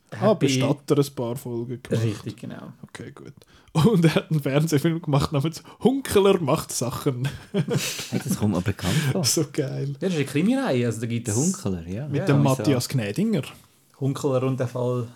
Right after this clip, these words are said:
Speaker 2: der Fall Livius und das ist eine ganze,
Speaker 1: <laughs> Aber
Speaker 2: ganze
Speaker 1: sorry,
Speaker 2: Serie.
Speaker 1: Hunkeler macht Sachen. <laughs>
Speaker 3: Ja, der
Speaker 1: Oh
Speaker 3: macht
Speaker 1: je.
Speaker 3: Sachen, du.
Speaker 1: Ja, ja.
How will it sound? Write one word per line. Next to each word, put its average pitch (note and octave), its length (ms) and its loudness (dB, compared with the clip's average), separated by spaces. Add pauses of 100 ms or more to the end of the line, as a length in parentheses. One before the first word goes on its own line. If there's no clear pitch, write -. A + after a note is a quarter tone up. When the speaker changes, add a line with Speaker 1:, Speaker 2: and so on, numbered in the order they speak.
(100)
Speaker 2:
der A#2 680 -6
Fall B2 280 -2
Livius D#3+ 640 -2
und A#2+ 260 -4
das A#2+ 220 -8
ist A2+ 100 -6
eine A#2 80 -6
ganze, C#3+ 540 -8 (240)
Speaker 1:
<laughs> - 240 -6
Aber - 80 -2 (140)
Speaker 2:
ganze - 80 4
Speaker 1:
sorry, E3+ 260 4
Speaker 2:
Serie. B2+ 120 -4 (360)
Speaker 1:
Hunkeler D#3 560 4
macht B2+ 280 -4
Sachen. - 440 -8 (440)
<laughs> F3 540 4
Speaker 3:
Ja, F#3+ 400 4 (500)
der G#2 100 -2
Speaker 1:
Oh - 40 2
Speaker 3:
macht F2+ 240 2
Speaker 1:
je. C3+ 60 -4
Speaker 3:
Sachen, G2 420 0
du. G2+ 240 0 (120)
Speaker 1:
Ja, B2+ 140 -2
ja. B2+ 300 0